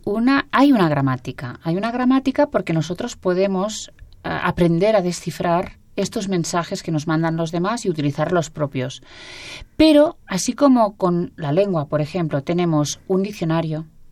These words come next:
tenemos una gramática que nos dice las normas para construir correctamente las frases o nos dicen, pues incluso fonéticamente, cuáles son los sonidos correctos o no en una lengua.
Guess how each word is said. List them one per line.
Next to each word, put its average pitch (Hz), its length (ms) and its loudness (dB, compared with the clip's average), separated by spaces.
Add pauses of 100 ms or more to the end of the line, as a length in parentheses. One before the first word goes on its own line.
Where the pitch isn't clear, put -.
(360)
tenemos 196 640 0
una 196 200 2
gramática 185 580 2
que 165 280 0
nos 160 180 0
dice 202 320 -4
las 165 360 0
normas 190 420 0
para 170 300 -4
construir 175 560 -4
correctamente 165 580 0
las 143 200 -2
frases 170 580 -6 (320)
o 190 440 8
nos 180 260 0
dicen, 175 580 -2
pues 165 200 -4
incluso 185 320 -4
fonéticamente, 170 920 2
cuáles 180 300 2
son 202 240 -4 (380)
los 175 260 0
sonidos 185 340 0
correctos 175 540 0
o 160 60 2
no 170 240 4
en 160 120 2
una 170 160 2
lengua. 165 400 0